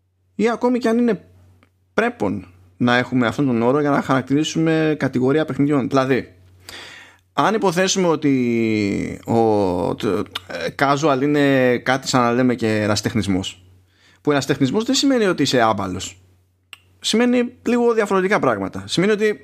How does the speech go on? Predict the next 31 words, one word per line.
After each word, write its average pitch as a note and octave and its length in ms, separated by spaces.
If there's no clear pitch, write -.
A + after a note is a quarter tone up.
ε, - 40
κατά, D3 220
ε, - 60
βάση F#3+ 260
δεν F#3 200
είσαι, F#3+ 200
ε, C#3 200
απόλυτα D#3 460
εξειδικευμένος, C#3+ 800
δεν E3+ 160
είσαι D#3 240
τέρμα C#3+ 280
για A#2 140
τέρμα A2+ 280
κολλημένος B2+ 640
ή E3 60
δεν D3+ 100
είσαι D3 100
επαγγελματίας, C3+ 580
δεν C3+ 120
ξέρω B2+ 160
και G#2 60
εγώ G#2 140
τι. F2+ 120
Αν D#4+ 160
το B3 80
πάμε A#3 200
με G#3 60
αυτή F#3 160
τη G#3+ 60
λογική, A2 540